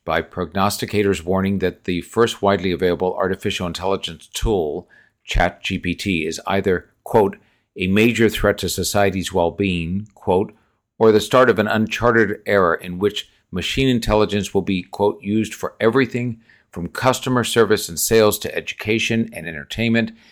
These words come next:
and will be able to hold more complex and nuanced conversations,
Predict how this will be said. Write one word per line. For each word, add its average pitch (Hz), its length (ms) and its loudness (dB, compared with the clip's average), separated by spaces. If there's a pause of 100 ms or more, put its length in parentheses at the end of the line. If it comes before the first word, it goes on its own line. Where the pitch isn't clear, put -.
(200)
and 85 140 -8
will 85 100 -2
be 101 220 -6
able 113 240 0
to 92 80 -4
hold 107 580 0
more 98 300 0
complex - 680 -4
and 85 240 -6
nuanced 107 540 0
conversations, 95 920 0